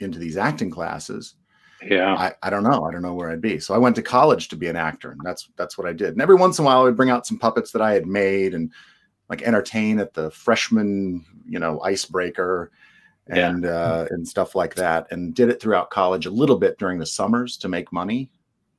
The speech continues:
Speaker 2: Mm.
Speaker 1: Um, but it wasn't, it was not something that I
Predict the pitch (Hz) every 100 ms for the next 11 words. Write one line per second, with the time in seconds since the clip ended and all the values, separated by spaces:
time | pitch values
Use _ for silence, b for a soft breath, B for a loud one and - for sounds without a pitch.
0 | - 104 87 73 - 80 104 120 160 131
1 | 117 - 135 139 113 127 127 123 - 123
2 | 113 107 95 95 95